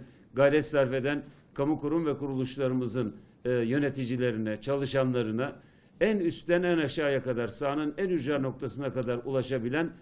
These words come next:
herkese, e, şükranlarımızı ifade etmek istiyorum. Yine bu, e, depremden sonraki toparlanma sürecinde hiç kuşkusuz Sayın Cumhurbaşkanımızın hemen depremin bir iki gün sonrasında bölgeye gelmesi ve ısrarlı olarak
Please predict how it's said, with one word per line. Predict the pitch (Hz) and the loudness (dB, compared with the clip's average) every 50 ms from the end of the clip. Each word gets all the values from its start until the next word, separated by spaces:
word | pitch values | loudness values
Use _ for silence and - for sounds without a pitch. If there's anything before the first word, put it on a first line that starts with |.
| - - - - | -20 -20 -14 0
herkese, | - 175 180 156 - 143 127 110 147 165 170 - - | 4 4 4 4 4 0 0 2 2 0 0 0 -2
e, | - 135 135 131 131 123 | -2 0 2 2 2 0
şükranlarımızı | 123 139 151 - 143 147 135 131 127 123 127 131 120 113 135 | 0 -4 -4 -4 -2 -2 0 0 0 0 0 0 0 0 -2
ifade | 123 - 117 117 113 104 110 | -2 -2 -2 -2 -2 -2 -4
etmek | 104 - 113 107 101 | -4 -6 -8 -10 -10
istiyorum. | - - - 110 104 104 117 131 - - - - - - - - - | -10 -10 -8 -6 -4 -4 -6 -8 -12 -16 -20 -20 -20 -20 -20 -20 -6
Yine | - - 196 190 185 165 | -2 2 4 6 6 6
bu, | 165 185 185 185 185 185 - 156 151 147 | 8 8 8 8 6 4 2 2 2 2
e, | 131 | 2
depremden | 143 147 143 147 170 160 170 165 180 180 175 | 2 0 0 0 0 0 2 4 4 4 4
sonraki | 175 175 175 165 151 156 151 139 - 165 165 170 165 - - - - - - - | 4 2 0 2 2 2 0 0 2 2 2 2 2 -2 -10 -20 -20 -20 -20 -4
toparlanma | - 143 135 - 165 160 151 165 160 160 175 180 165 | -2 -2 2 2 2 4 4 2 0 2 2 0 0
sürecinde | 175 - 160 143 143 131 120 139 143 143 160 147 | 0 -2 -2 -2 -2 -2 -2 -4 -2 -2 -2 -2
hiç | 175 185 180 - | -2 -4 -4 -8
kuşkusuz | - 143 - - 139 135 120 - 170 175 - - - - - - - _ | -8 -8 -8 -4 -4 -6 -2 -2 -2 -2 -2 -6 -14 -20 -20 -20 -20 _
Sayın | - - 147 143 160 170 | -6 -2 0 2 2 2
Cumhurbaşkanımızın | 139 156 151 170 175 160 151 147 135 - - 151 143 139 143 143 135 160 147 | 2 2 2 2 2 2 2 0 0 0 -4 -4 -4 -4 -4 -4 -4 -4 -2
hemen | 139 170 185 180 170 156 143 | -2 0 0 0 0 2 2
depremin | 143 147 139 - 160 147 156 160 151 131 120 | 0 0 0 -2 -2 -2 0 0 0 -2 0
bir | 139 | 0
iki | 143 156 147 202 220 | 0 0 0 -2 -2
gün | 180 160 151 135 | 0 0 0 0
sonrasında | - - 147 131 127 127 117 104 120 117 107 101 104 101 - - - - - _ _ - | 0 -2 -2 -2 -2 -2 -2 -4 -4 -4 -4 -4 -6 -6 -8 -14 -20 -20 -20 _ _ 0
bölgeye | 123 143 151 147 147 170 175 175 | 2 2 4 4 4 6 6 4
gelmesi | 151 160 151 139 135 127 123 - - 156 165 | 4 4 4 4 2 0 -2 -2 -4 -4 -2
ve | 160 160 135 | 0 0 -2
ısrarlı | 127 - - 156 147 147 160 185 | -2 -4 -2 -2 -2 0 2 4
olarak | 185 160 151 143 147 160 156 | 4 4 4 4 4 2 2